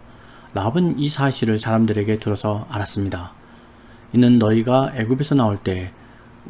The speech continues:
여호와께서 너희 앞에서 홍해의 물을 마르게 하신 일과 너희가 요단 저쪽에 있는 아모리 사람의 두 왕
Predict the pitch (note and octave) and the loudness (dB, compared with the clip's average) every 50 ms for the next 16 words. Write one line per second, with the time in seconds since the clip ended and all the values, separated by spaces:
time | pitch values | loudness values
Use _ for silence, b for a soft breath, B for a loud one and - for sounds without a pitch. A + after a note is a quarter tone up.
0 | - - C3+ A2+ A2 A2 A2 - A#2+ - B2 A#2 A#2 A2+ A#2+ B2 A#2+ - B2+ - | -10 -4 0 2 2 2 2 0 0 0 2 4 4 4 4 2 0 0 -2 -2
1 | - B2+ B2 - F3 F3 E3 D#3 D3+ C#3 A2+ G#2+ A2+ B2+ B2+ A#2+ A2+ G#2 A2 C3+ | -2 -2 -2 -2 -2 0 2 2 2 2 0 0 0 2 2 4 4 2 2 0
2 | C3 C#3 B2 A2+ - A2+ G#2+ G2+ F#2+ F#2+ - F#2+ F2 F2 F#2 - B B B B | 0 -2 -2 -4 -4 -6 -4 -4 -4 -4 -6 -6 -6 -8 -10 -14 B B B B
3 | B B B - A2 A2+ A#2 A2+ A#2+ A#2 A2+ G#2+ A#2 A#2+ A#2+ A2+ A2+ G#2+ - B2+ | B B B -2 0 2 4 4 4 2 2 2 2 2 2 0 -2 -4 -2 2
4 | A#2+ A#2 A2+ A#2 A#2 A2 G2 G#2+ A#2 A#2+ B2 B2 - - A#2 A#2 A2+ A2+ A2+ A2 | 2 4 4 4 4 2 2 0 2 2 2 0 0 0 0 2 2 2 2 0
5 | A2 - - B2 A#2 A2 G#2+ G#2+ G#2 G2+ G2 F2+ F2+ F#2 G2 | -2 -2 -2 0 0 2 2 2 2 0 -2 -4 -8 -10 -14